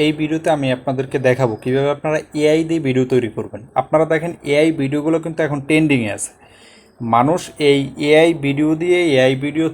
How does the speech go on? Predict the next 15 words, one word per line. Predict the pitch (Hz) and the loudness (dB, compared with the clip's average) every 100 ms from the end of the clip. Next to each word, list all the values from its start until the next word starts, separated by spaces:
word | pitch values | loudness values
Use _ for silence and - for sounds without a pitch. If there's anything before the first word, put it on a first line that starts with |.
| - | 4
তৈরি | 185 208 208 | 6 6 2
করে | 196 123 113 135 185 131 | -2 -2 0 -2 -2 -2
মানুষ | 131 139 135 - - 127 | -2 -4 -6 -14 -6 -6
এখন | 117 147 135 | -4 -2 0
বর্তমানে | 127 127 135 135 151 165 127 | 0 -2 -2 -2 -2 -4 -4
YouTube-এ | 127 131 139 147 120 | -6 -6 0 4 4
আপলোড | - 143 135 - | 2 -8 -8 -2
করে | 151 180 208 - - - _ - | 2 2 0 -6 -20 -20 _ 0
চ্যানেলগুলো | 139 135 143 147 143 | 2 4 2 0 0
মনিটাইজ | 123 127 160 160 - | 0 -2 -2 -4 -4
করতেছে | 165 156 165 - 254 - - - - | -8 -6 -6 -6 -8 -12 -20 -10 -2
এবং | 170 156 | 0 0
এ | 151 | 0
জায়গাতে | 165 156 151 | 0 -2 0
ভালোভাবে | 131 139 143 | 2 2 2